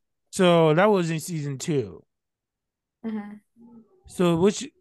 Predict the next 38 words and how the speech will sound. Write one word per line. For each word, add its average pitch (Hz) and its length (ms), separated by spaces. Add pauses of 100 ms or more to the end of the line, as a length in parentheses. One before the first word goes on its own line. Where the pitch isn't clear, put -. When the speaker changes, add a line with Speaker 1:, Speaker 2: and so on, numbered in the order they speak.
(100)
Speaker 1:
makes 190 300
me 175 240
question. 165 720
I 156 140
don't 196 220
remember 170 300
when. 147 920 (560)
I 156 40
mean, 160 140 (280)
I'm 165 140
sure 190 220
we 180 140
can 147 140
find 143 320
out, 139 320
but 123 200 (600)
I 151 60
don't 175 140
remember 175 260
when, 139 640
uh, 131 320
the 135 320
grand-, 139 340 (320)
the 135 480 (760)
fifth 170 220
brother 147 340
died 131 340
in 123 360 (160)
Clone 156 360
Wars, 113 300
but 117 260
I 131 160
hope 151 380
he, 143 460 (1500)
I 156 80
hope 226 180
he's 214 200
not 143 240